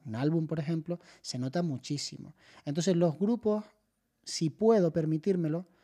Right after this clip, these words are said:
siempre los trabajo a F cinco punto seis, F cuatro. Si es de noche, como la fotografía es algo estático,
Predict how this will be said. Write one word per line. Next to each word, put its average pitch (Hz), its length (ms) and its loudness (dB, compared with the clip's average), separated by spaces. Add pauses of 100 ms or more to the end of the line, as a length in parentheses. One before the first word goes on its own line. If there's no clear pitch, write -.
(180)
siempre 165 460 0
los 151 160 -2
trabajo 151 520 -6
a 151 140 -8
F 139 160 -8
cinco 147 300 -6
punto 131 240 -10
seis, 160 400 -4
F 147 200 -12
cuatro. - 500 -8 (320)
Si - 200 0
es 208 100 2
de 226 120 2
noche, 220 480 0 (500)
como 147 260 0
la 135 80 -2
fotografía 139 920 -2 (360)
es 127 220 -12
algo 139 340 -4
estático, 127 840 -8